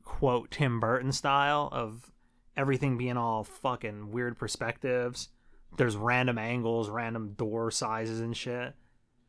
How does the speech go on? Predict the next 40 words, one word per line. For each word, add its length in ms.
He's, 200
like, 140
kinda 240
known 300
for 140
that. 420
He 140
didn't 200
create 400
that 200
or 120
anything, 500
though. 200
That 200
was 300
all 140
the 120
German, 500
like, 160
impressionist 840
horror 520
and 80
all 140
that 180
stuff 260
back 240
in, 300
back 180
in 80
the 80
silent 500
film 320
eras, 300
like, 220
Cabinet 360
of 60
Doctor 320
Caligari 680
used 320
that. 300